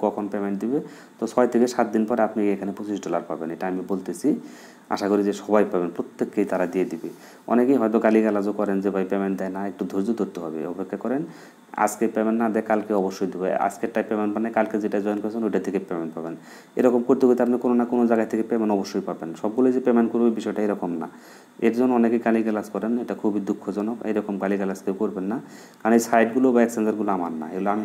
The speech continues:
নিজে তৈরি করি নাই। এগুলো আমি ভিডিও দেখছি এবং তাদের সাথে, তাদের অ্যাবাউটে গিয়ে বিভিন্নভাবে পড়াশোনা, মানে, পড়ছি, পরে দেখছি যে এখানে তারা এই কন্ডিশনগুলো দিয়েছে, এই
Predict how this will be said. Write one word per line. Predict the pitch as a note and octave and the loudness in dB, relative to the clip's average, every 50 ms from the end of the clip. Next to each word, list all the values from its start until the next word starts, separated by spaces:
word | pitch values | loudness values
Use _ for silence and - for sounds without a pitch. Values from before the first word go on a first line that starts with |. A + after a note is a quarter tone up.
| G#2+ | 2
নিজে | A2+ A2+ A#2+ A#2 | 2 2 2 2
তৈরি | - A#2 A2 A2 F#2+ | 2 2 2 4 2
করি | G2 F2 E2+ | 2 0 0
নাই। | E2 E2 D#2+ D#2 - - - - - - - - - | -2 -6 -8 -10 -12 -16 -20 -20 -20 -20 -20 -10 -4
এগুলো | - A#2+ B2+ C3+ | -2 2 4 6
আমি | C3+ C3+ C3+ B2 A2+ - | 8 8 6 6 4 0
ভিডিও | A2 A2+ B2+ C3 B2+ A#2+ B2 | 2 6 6 6 8 8 6
দেখছি | A#2 A#2+ - C3+ C3 A#2 | 4 4 2 2 4 4
এবং | A#2 A#2 | 4 4
তাদের | A2+ A2 G#2+ A2+ A2+ - | 4 4 2 2 0 0
সাথে, | A#2 A#2+ A#2+ A#2 A#2 - - - - - - - - G#2+ - | 0 0 0 -2 -2 -8 -18 -20 -20 -20 -20 -12 -8 -2 2
তাদের | A2+ G#2+ G#2+ A#2 A#2 A2+ A2 A2 G#2 - E2+ | 2 4 6 6 4 6 6 6 6 6 4
অ্যাবাউটে | G#2+ G#2+ G#2 G#2+ G#2+ G#2+ G#2 A#2 | 4 4 6 6 4 4 4 2
গিয়ে | G#2+ A2+ A2+ G#2+ G2+ | 2 2 2 2 2
বিভিন্নভাবে | G#2 G#2 G#2 G#2 A2 G2+ G#2 G2+ G#2 G2+ G#2 | 0 0 0 0 0 0 0 0 0 0 0
পড়াশোনা, | - G#2+ G2+ F#2+ - G#2+ G2+ G#2 - E2+ F#2 | -2 0 0 0 -2 -4 -4 -4 -4 -4 -2
মানে, | F#2+ G2 F#2+ - - | -2 -2 -2 0 2
পড়ছি, | A#2 A2+ - - G#2+ G2+ G2+ | 0 0 2 -2 -4 -2 0
পরে | A2 G#2+ G#2 G#2 | 2 2 2 2
দেখছি | G2+ G2 G#2+ G2+ - - - - G#2 G#2+ - - - - - - - - | 0 0 -2 -4 -4 -6 -6 -6 -6 -6 -6 -10 -18 -20 -20 -18 -4 2
যে | A2+ | 2
এখানে | A2+ G#2+ G#2 G#2+ - - | 4 4 4 0 2 2
তারা | G2+ G2+ G2+ | 4 4 6
এই | G2+ G2 - - - D2+ G2+ G2 G2 - | 4 4 2 0 -2 -2 -2 -2 0 2
কন্ডিশনগুলো | A2+ A2 G2+ G2 - G2+ G2 F#2+ G2+ G#2 | 2 2 2 2 -2 -2 -2 0 0 0
দিয়েছে, | G2+ G#2+ G#2+ G2+ G#2 - G#2 | 2 2 2 0 2 0 -2
এই | G2+ | 0